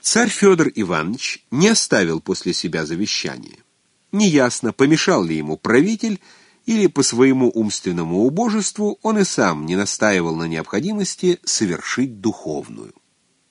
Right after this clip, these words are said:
В ходе избирательной борьбы возникли различные версии насчёт его последней воли.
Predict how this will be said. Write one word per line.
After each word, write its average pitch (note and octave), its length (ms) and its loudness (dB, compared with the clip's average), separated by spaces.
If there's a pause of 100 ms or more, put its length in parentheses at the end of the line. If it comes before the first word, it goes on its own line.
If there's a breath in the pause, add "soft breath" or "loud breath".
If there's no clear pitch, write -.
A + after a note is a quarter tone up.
(1800)
В - 120 -16
ходе G#3 300 4
избирательной F3 640 2
борьбы D3+ 560 2 (220)
возникли C3 600 0
различные E3+ 680 0
версии A2+ 580 2
насчёт A2+ 480 -2
его B2 240 0
последней A#2+ 560 -2
воли. A#1 380 -12